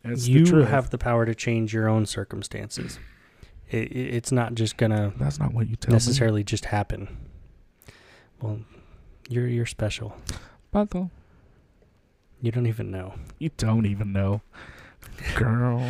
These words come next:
Speaker 2: So, in true J T and Drew fashion, we encourage you to go do your own research.
Speaker 1: Yes.
Speaker 2: And, uh,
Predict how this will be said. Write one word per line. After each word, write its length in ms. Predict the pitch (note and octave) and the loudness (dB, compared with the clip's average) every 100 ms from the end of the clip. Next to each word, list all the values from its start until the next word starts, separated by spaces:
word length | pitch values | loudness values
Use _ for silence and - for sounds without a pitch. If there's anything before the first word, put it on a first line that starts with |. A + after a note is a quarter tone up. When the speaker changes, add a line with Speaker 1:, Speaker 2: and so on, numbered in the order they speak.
| B2 C3+ - - _ _ _ _ _ - - | -4 -8 -14 -20 _ _ _ _ _ -20 -2
Speaker 2:
So, 340 | - C#3+ F3+ - - _ - | 6 6 6 -6 -20 _ 0
in 240 | C3+ C3 | 4 4
true 460 | B2 D#3 D3+ D3 C#3+ - - A#2+ | 2 4 4 4 2 -6 -8 -4
J 220 | - C3 | 4 4
T 160 | B2+ C3+ | 4 2
and 100 | A#2+ | 6
Drew 200 | B2 A2+ | 4 6
fashion, 500 | A2+ G#2 - C#3+ D#3 - D3 | 4 2 0 -4 -4 -10 -6
we 440 | A#2 G#2+ A2+ A2+ | -4 2 4 4
encourage 340 | G#2+ A2+ G#2+ | 4 2 2
you 80 | A2+ | 2
to 100 | A2 | 0
go 400 | G#2+ G#2+ G#2+ G#2+ | 2 4 4 2
do 140 | G#2+ A2 | 2 2
your 220 | A2+ A2+ | 4 4
own 120 | A2 | 4
research. 540 | A2 - D3+ - - - | 2 2 -2 -2 -10 -12
Speaker 1:
Yes. 540 | - A2 G#2 G#2+ - - _ _ _ _ _ _ - A#2 | -4 2 2 2 -8 -14 _ _ _ _ _ _ -10 -2
Speaker 2:
And, 480 | A2 A2 A2 G#2+ | 0 2 0 0
uh, 840 | G#2+ G#2+ G#2+ G#2+ G#2 G#2 G#2+ - | 2 2 2 2 0 0 -4 -6